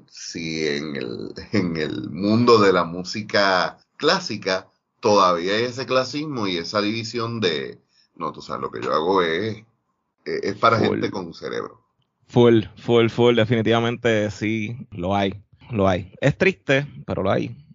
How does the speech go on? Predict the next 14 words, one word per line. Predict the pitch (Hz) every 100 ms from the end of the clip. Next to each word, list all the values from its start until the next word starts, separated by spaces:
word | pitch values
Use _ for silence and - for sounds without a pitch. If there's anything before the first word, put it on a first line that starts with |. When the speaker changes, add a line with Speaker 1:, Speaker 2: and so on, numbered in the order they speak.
| _ _
Speaker 2:
¿verdad? | 95 120
Están | 113 117 113
estos | 117 - 117
maestros | 113 117 110 110
así | 107 123 123 113 - _ _ _ _
que | -
se | - 95
engrandecen | 101 95 101 113 113 101 98
y | 90 80 73 69
son | - - 98
los | 101 104
más | 104
grandotes | 101 98 101 104 98 -
y, | 87